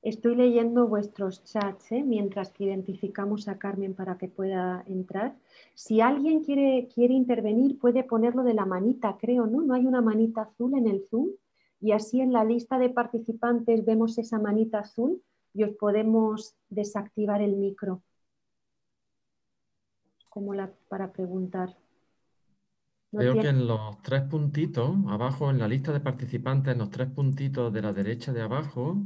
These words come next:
Speaker 2: está la opción de levantar la mano, si no me equivoco. Lo que pasa es que yo tengo una visión distinta. Nosotros, al ser administradores, tenemos una visión distinta.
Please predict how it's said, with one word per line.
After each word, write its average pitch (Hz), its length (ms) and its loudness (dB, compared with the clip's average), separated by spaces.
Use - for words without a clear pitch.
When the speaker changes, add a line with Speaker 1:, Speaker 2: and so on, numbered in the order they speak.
Speaker 2:
está 113 280 -6
la 127 100 0
opción 127 400 0
de 120 320 2
levantar 101 560 0
la 117 100 -2
mano, 95 400 -2
si - 180 -12
no 101 220 2
me 113 80 0
equivoco. 107 360 0
Lo 98 60 0
que - 40 -2
pasa 113 120 -2
es 131 60 -2
que 131 60 2
yo 123 40 -2
tengo 135 160 4
una 135 120 6
visión 131 380 2
distinta. 123 460 0
Nosotros, 127 480 -2
al 113 120 -6
ser 127 160 -2
administradores, 135 680 4
tenemos 127 260 -2
una 123 160 0
visión 113 380 -2
distinta. 104 640 -2